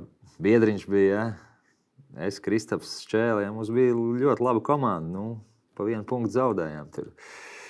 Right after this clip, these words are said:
It kā uzvarējām vāciešus, bet tajā pašā laikā atkal mums tur sanāca tas plus mīnus, un, un, nu, tie zaudējumi kaut kādā ziņā ir bijuši vairāk tādi,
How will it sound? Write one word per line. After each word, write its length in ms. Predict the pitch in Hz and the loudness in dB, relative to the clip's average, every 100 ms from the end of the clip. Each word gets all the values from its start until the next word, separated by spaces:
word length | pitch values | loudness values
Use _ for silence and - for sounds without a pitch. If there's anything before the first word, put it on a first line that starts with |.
| - _ - - | -20 _ -18 -10
It 140 | 98 - | -8 0
kā 80 | 101 | 4
uzvarējām 480 | 117 139 139 135 131 | 6 6 6 6 6
vāciešus, 460 | 139 147 147 131 123 | 4 6 6 6 4
bet 160 | 120 123 | 2 2
tajā 120 | 117 | 2
pašā 280 | 127 123 117 | 0 0 2
laikā 340 | 123 123 120 127 | 2 2 0 0
atkal 240 | 110 95 | 0 -2
mums 140 | 95 - | -6 -10
tur 140 | 92 85 | -10 -8
sanāca 400 | 104 101 92 92 | -6 -6 -8 -10
tas 80 | - | -4
plus 220 | 110 107 | -4 -2
mīnus, 360 | 107 117 113 110 110 | -4 -4 -4 -6 -8
un, 160 | 110 107 | -8 -8
un, 140 | 107 107 107 104 98 85 76 | -8 -10 -10 -10 -10 -12 -12
nu, 140 | 120 127 | -10 -2
tie 140 | 123 120 | 0 0
zaudējumi 480 | 127 139 131 120 | 0 2 0 -2
kaut 140 | 123 123 | -6 -4
kādā 180 | 117 120 | -2 0
ziņā 240 | 135 127 120 | -2 -2 -4
ir 100 | 120 | -4
bijuši 480 | 95 98 101 87 - | -4 0 0 -2 -6
vairāk 520 | 95 104 101 87 76 - | -6 -2 -2 -4 -6 -8
tādi, 360 | 80 62 76 | -8 -6 -10